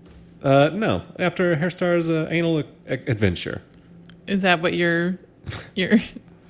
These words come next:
Speaker 2: number one moment is? His anal adventure?
Speaker 1: Ooh, um, you know what? I'm just gonna go with Hairstar's sexual prowess.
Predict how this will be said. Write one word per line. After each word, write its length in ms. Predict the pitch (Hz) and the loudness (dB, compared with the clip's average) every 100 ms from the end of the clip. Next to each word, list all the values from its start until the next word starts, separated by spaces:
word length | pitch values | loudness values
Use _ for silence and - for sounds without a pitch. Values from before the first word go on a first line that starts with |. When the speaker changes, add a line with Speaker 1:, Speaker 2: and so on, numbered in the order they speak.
| - - - - - - - - - | -20 -20 -20 -20 -20 -20 -20 -10 -2
Speaker 2:
number 280 | 190 180 | 0 0
one 200 | 180 175 | 0 0
moment 340 | 180 180 196 202 | 0 0 -2 -2
is? 520 | 190 208 226 - - - - - | -2 -2 -4 -12 -18 -20 -20 -4
His 180 | 196 175 | 0 2
anal 320 | 175 175 185 | 2 4 2
adventure? 400 | 180 190 196 202 208 | 2 0 0 2 6
Speaker 1:
Ooh, 600 | 214 302 196 101 95 - | 10 12 10 8 6 6
um, 640 | 120 160 175 180 180 170 - - - - - - - - - - - - - - - - - - - - - - - - - | 6 6 6 4 0 -2 -6 -20 -20 -20 -20 -20 -20 -20 -20 -20 -20 -20 -20 -20 -20 -20 -20 -20 -20 -20 -20 -20 -20 -20 -2
you 100 | 160 | 2
know 100 | 208 | 4
what? 120 | 214 | 4
I'm 180 | 190 233 | 4 2
just 160 | 254 - | 2 2
gonna 220 | 196 180 | 2 4
go 320 | 165 160 156 | 6 8 8
with 500 | 147 131 127 117 - - - - - | 8 6 6 4 -2 -18 -20 -20 -10
Hairstar's 1600 | - 143 147 143 143 - - - - 131 127 123 123 120 110 - - - - - - - - - - | -2 2 2 0 -2 -12 -14 -10 0 2 4 6 6 4 2 -4 -8 -20 -20 -20 -20 -20 -20 -20 -18
sexual 1200 | - - - 170 165 - 156 147 143 143 139 123 - - - | -10 -8 -4 -4 -4 -4 0 0 0 0 0 -4 -12 -20 -20
prowess. 1080 | - 170 180 185 - - - - - - | -14 -10 -10 -10 -10 -12 -18 -18 -20 -20